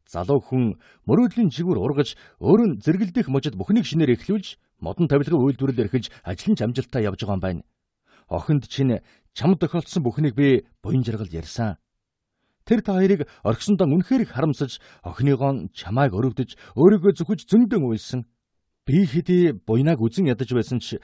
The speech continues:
үнэхээр харамсаж, өөрийгөө үзэн ядаж байгааг нь хараад аргагүй амьдралд нухлагдсан эр хүн шүү дээ гэж бодохоор бас л өрөвдөх сэтгэл төрсөн шүү." Хүний нутаг, хүний хошуунд,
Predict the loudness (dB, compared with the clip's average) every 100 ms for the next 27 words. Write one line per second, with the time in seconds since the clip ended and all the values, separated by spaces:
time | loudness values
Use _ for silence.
0 | _ _ 0 2 2 0 -2 -2 -2 -4
1 | -8 -10 _ _ _ 4 6 6 4 0
2 | 2 2 2 -2 -2 -2 -2 0 0 0
3 | -8 -8 -4 -4 0 0 0 -2 -2 -4
4 | -4 -6 -6 0 2 2 -2 -2 0 2
5 | 2 -4 -2 0 0 0 -8 _ _ _
6 | _ -12 -6 -6 -2 0 0 -2 -4 -6
7 | -8 -6 -6 -6 -6 -8 _ _ _ _
8 | _ _ _ _ _ -2 2 2 0 -2
9 | 2 2 2 0 -2 -2